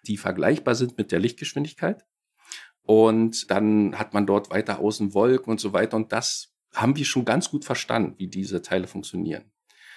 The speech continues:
Und was wir halt noch nicht sehr gut verstehen, ist, wann kommt es dazu, dass superschwere schwarze Löcher anfangen, aktiv zu werden. Wir nennen diese Dinge aktiv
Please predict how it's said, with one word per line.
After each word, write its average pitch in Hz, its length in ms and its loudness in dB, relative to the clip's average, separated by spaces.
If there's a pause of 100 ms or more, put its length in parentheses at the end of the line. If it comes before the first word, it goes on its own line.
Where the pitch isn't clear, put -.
(240)
Und 101 680 2
was 92 360 -2
wir 113 100 4
halt 113 220 2
noch 113 160 -2
nicht - 240 -2 (380)
sehr 110 200 6
gut 131 180 -4
verstehen, 120 480 0
ist, - 240 -2
wann 143 340 0
kommt 156 380 0
es 120 220 -2
dazu, 95 500 -4
dass - 420 0 (440)
superschwere 107 560 0
schwarze 95 420 -2
Löcher 95 500 0 (260)
anfangen, 120 500 0
aktiv - 560 -2
zu 135 240 2
werden. 139 260 6
Wir 90 80 2
nennen 87 180 2
diese 87 220 -2
Dinge 92 340 0
aktiv - 540 -10